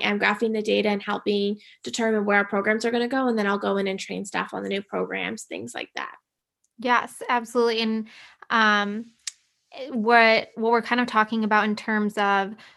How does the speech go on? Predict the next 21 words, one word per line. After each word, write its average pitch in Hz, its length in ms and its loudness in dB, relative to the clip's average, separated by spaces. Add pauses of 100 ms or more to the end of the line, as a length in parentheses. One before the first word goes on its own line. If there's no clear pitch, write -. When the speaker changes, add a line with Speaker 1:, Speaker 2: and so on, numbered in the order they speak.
(120)
Speaker 2:
running 226 300 6
a 220 40 4
program 208 600 4
is 196 240 -4
that's 233 240 4
when 285 140 2
you're 220 380 4
essentially 208 840 0
directly 233 520 2
interacting 202 540 0
with 190 140 -4
the - 80 -4
client. - 440 -6
So 208 100 -6
you're 196 200 -2
directly 226 320 0
providing 208 380 4
some 202 160 -6
sort 202 140 -4
of 196 60 -10
behavior 196 540 -2